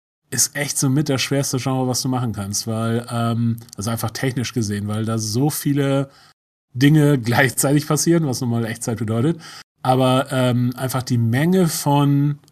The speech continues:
Kram, die in so einem Echtzeitstrategiespiel drin ist, ist wirklich verglichen mit fast allen anderen Genres,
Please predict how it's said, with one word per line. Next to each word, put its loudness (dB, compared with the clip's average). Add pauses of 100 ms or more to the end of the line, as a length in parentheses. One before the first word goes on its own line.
(360)
Kram, 2
die 0
in 0
so 0
einem 0
Echtzeitstrategiespiel -2
drin 0
ist, -4
ist -4
wirklich -4
verglichen -2
mit -4
fast -4
allen -2
anderen -2
Genres, -2